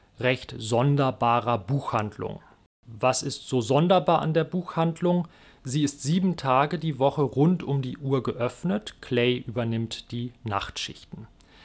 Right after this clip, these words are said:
Es gibt kaum Kunden und die wenigen Stammkunden beziehungsweise eingetragenen Clubmitglieder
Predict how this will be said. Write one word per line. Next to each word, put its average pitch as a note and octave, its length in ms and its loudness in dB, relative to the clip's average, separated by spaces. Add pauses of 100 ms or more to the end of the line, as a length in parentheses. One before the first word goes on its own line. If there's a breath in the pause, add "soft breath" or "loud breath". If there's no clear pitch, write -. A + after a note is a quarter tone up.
(360 soft breath)
Es D#3 240 2
gibt - 280 -2
kaum D3+ 380 4
Kunden C#3+ 560 2 (540 soft breath)
und C3+ 340 0
die A2+ 200 -4
wenigen C#3+ 440 2
Stammkunden D#3 960 0
beziehungsweise A#2 1000 -2
eingetragenen A2 720 0
Clubmitglieder D#3 1160 0